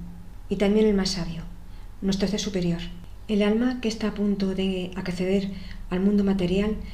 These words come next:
decide junto a sus guías espirituales la tarea personal, las directrices que van a marcar su futura vida.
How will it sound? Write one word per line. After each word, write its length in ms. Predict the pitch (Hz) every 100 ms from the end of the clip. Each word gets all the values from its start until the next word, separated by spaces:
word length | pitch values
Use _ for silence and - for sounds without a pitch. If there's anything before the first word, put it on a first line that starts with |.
| - -
decide 460 | 175 - 226 247
junto 340 | 247 214 196 196
a 20 |
sus 180 | 202 180
guías 300 | 208 202 202
espirituales 920 | 190 190 185 185 196 214 247 - - - -
la 80 | 190
tarea 320 | 190 208 214
personal, 420 | 208 196 185 180 175 175 175 - - - - -
las 140 | 190 175
directrices 760 | 185 196 214 247 269 269 - - - - - - -
que 120 | -
van 180 | 196 220
a 60 | 220
marcar 340 | 196 196 214
su 100 | 208
futura 380 | - 190 190 185
vida. 300 | 185 170